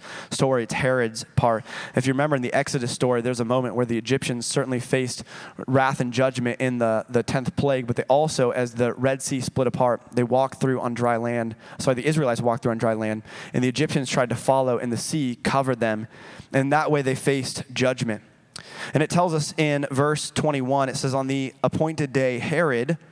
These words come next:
wearing his royal robes, sat on his throne and delivered a, uh, delivered a public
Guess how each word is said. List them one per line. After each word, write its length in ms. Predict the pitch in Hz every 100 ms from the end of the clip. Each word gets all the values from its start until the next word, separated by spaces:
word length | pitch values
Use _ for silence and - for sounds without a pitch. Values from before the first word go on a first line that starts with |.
| - _ _ - - - - -
wearing 400 | 123 139 165 180
his 180 | 160 120
royal 320 | 123 143 151
robes, 360 | 135 127 120 117
sat 380 | - - 147 160
on 120 | 151
his 100 | 135
throne 460 | 143 135 127 120
and 120 | 113 123
delivered 500 | 123 139 160 156 143
a, 180 | 131 95 - - - -
uh, 40 | -
delivered 360 | 143 135 175
a 100 | 160
public 400 | 139 - 170 185